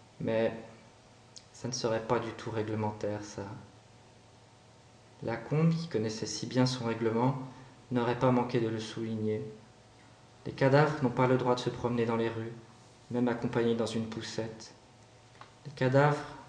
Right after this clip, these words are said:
n'ont pas le droit de quitter leur registre. Les pompiers les y inscrivent. Les morts ne font pas chier les autorités tant qu'ils restent à leur place. Le bébé était mort.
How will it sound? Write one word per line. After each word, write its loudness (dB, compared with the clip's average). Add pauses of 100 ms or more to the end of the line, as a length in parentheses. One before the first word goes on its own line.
n'ont -2
pas 4
le 8
droit 6
de 4
quitter 0
leur 0
registre. -4 (760)
Les -6
pompiers 2
les 0
y -2
inscrivent. -6 (540)
Les -2
morts 4
ne 0
font -4
pas 2
chier 0
les 0
autorités -2 (500)
tant -2
qu'ils -2
restent -4
à -2
leur -2
place. -6 (2500)
Le -2
bébé 4
était 0
mort. 0